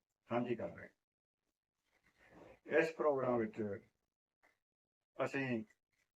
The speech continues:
ਕਹਾਣੀ, ਮਿੰਨੀ ਕਹਾਣੀ, ਆਪ ਬੀਤੀ ਜਗ ਬੀਤੀ ਜਾਂ ਹੋਰ ਦਿਲਚਸਪ ਕਿੱਸੇ ਕਹਾਣੀਆਂ ਸਾਂਝੀਆਂ ਕਰਿਆ ਕਰਾਂਗੇ।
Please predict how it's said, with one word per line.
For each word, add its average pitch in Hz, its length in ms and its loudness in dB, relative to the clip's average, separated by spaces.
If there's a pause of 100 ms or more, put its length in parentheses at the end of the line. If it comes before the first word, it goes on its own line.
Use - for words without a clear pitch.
(1040)
ਕਹਾਣੀ, 113 680 2 (1080)
ਮਿੰਨੀ 139 380 0
ਕਹਾਣੀ, 110 500 4 (1300)
ਆਪ 127 240 8
ਬੀਤੀ 120 360 -2
ਜਗ 110 240 2
ਬੀਤੀ 104 480 -4 (880)
ਜਾਂ 139 340 4 (1080)
ਹੋਰ 143 420 2 (460)
ਦਿਲਚਸਪ 117 680 -2 (340)
ਕਿੱਸੇ 117 360 0
ਕਹਾਣੀਆਂ 92 540 -4 (1300)
ਸਾਂਝੀਆਂ 139 360 2
ਕਰਿਆ 92 160 -2
ਕਰਾਂਗੇ। - 360 -12